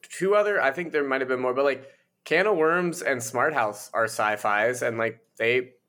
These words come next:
Xenon has won, you know, Xenon is ab-, above them all. So, like, as a sci-fi,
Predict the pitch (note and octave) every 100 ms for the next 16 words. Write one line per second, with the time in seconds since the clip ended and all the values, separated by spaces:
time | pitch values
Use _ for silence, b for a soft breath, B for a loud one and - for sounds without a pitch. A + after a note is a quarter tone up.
0 | A#2+ B2+ D#3+ D#3 D#3+ D3+ D#3 D3+ - _
1 | A#2+ C3 A#3 D3+ G#2 A#2 B2 D#3 C3 D3+
2 | D#3 C#3 C3 C#3+ C3+ C3+ B2+ B2+ C#3 C3
3 | A#2+ E3 C3 A#2 A2+ A#2 A2+ C#3+ B2+ G2+
4 | - A2+ E3 - G#2+ G2+ G2+